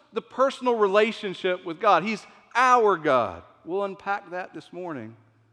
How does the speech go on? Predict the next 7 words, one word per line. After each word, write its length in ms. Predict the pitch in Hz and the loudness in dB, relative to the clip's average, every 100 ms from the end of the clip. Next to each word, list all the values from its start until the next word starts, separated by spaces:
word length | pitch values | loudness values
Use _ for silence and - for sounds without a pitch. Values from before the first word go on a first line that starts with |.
| _ _ _ - | _ _ _ -6
Notice 320 | 214 294 269 | -2 0 -2
the 180 | - 240 | -8 -6
redemptive 560 | 233 185 254 254 254 | -6 -4 -4 -4 -8
identity. 720 | 233 208 180 226 247 196 143 123 - | 0 0 0 -2 -2 0 -2 -4 -10
We 180 | 190 214 | -6 -2
were 160 | 190 185 | 0 -2
slaves 760 | - - 277 240 214 226 214 | -4 -2 2 4 4 0 -8